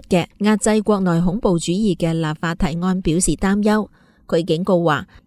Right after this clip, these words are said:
擬定嘅立法構成咗對我哋嘅公民自由，我哋憲法中嘅自由，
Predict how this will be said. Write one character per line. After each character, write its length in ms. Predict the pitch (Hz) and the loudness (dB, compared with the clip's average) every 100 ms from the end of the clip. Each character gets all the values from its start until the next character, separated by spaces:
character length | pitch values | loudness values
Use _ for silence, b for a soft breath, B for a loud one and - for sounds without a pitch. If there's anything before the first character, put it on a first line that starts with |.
| - - | -20 -4
擬 200 | 190 254 | -2 2
定 200 | 220 185 | 2 2
嘅 100 | 196 | 2
立 160 | 180 | 0
法 200 | 165 185 | 0 -4
構 260 | 185 - 214 | 0 2 2
成 220 | 208 156 | 0 -2
咗 180 | 160 185 | -2 -2
對 180 | 208 196 | 0 0
我 180 | 180 170 | 0 -2
哋 140 | 165 | -2
嘅 180 | 160 156 | -2 -2
公 180 | 202 220 | -4 -2
民 200 | 190 151 | -2 0
自 160 | - | -2
由， 320 | 160 156 151 b b - | 0 0 -2 b b -2
我 120 | 202 | 2
哋 160 | 220 185 | 4 4
憲 280 | 208 196 208 | 4 4 2
法 180 | 202 | -2
中 240 | 190 285 285 | -2 -6 -2
嘅 160 | 202 | -2
自 200 | 170 170 | 0 -2
由， 280 | 160 160 147 | 0 0 -4